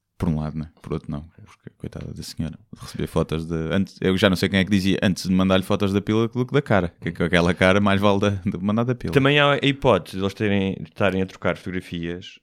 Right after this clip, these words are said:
Speaker 2: eh, e ele mandar uma fotografia que não estava em condições e ela dizer,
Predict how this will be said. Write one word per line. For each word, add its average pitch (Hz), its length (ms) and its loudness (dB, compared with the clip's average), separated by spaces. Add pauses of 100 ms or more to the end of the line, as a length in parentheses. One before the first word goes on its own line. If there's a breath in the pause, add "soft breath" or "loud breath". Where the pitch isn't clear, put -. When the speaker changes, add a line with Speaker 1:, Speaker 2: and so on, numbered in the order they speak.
Speaker 2:
eh, 85 420 -4
e 90 60 -4
ele 92 80 2
mandar 90 300 0
uma 87 160 -4
fotografia 85 720 -8 (240)
que - 60 -16
não 85 80 -10
estava 78 260 -10
em - 20 -8
condições 87 440 -8
e 95 40 -4
ela 95 120 -2
dizer, 80 360 -10